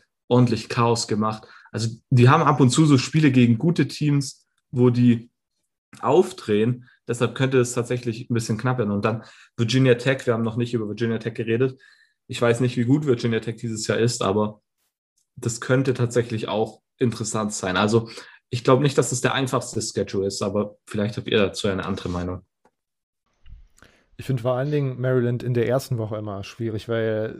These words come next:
Speaker 2: wie du schon gesagt hast, ich meine, wir, wir müssen uns nur an die beiden Texas-Spiele erinnern, was, äh, wir jetzt natürlich hier nicht irgendwie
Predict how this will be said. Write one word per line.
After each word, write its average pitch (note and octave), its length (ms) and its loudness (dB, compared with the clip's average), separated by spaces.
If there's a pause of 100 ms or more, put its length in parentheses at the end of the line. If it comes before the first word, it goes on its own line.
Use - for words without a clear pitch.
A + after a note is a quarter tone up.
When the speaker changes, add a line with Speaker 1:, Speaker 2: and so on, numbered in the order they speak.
(160)
Speaker 2:
wie C3+ 100 0
du B2 100 0
schon B2+ 140 -2
gesagt B2 320 2
hast, A#2 140 -6
ich A#2+ 80 -8
meine, B2+ 240 0
wir, A#2+ 260 -6
wir C3+ 180 2
müssen C3 200 0
uns B2+ 120 -2
nur C3+ 120 2
an C3 60 2
die B2+ 60 -2
beiden A#2 240 0
Texas-Spiele C#3+ 540 -2
erinnern, C#3+ 400 0
was, A#2 300 -6
äh, A2+ 500 -6
wir B2 300 -4
jetzt A#2 180 -4
natürlich A#2 400 -6
hier B2 160 -6
nicht A#2 320 -10
irgendwie A2+ 560 -6